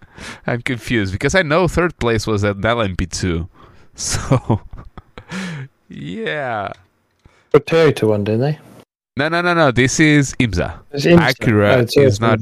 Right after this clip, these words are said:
Speaker 1: in imsa.
Speaker 2: Ah.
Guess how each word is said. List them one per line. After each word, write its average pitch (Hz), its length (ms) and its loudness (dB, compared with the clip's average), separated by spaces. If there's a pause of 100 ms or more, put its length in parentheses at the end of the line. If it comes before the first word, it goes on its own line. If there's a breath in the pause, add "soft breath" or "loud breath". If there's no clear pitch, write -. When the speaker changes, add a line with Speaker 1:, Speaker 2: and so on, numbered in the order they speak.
(160)
Speaker 1:
in 101 200 -4 (280)
imsa. 87 1120 -2 (300)
Speaker 2:
Ah. - 720 -6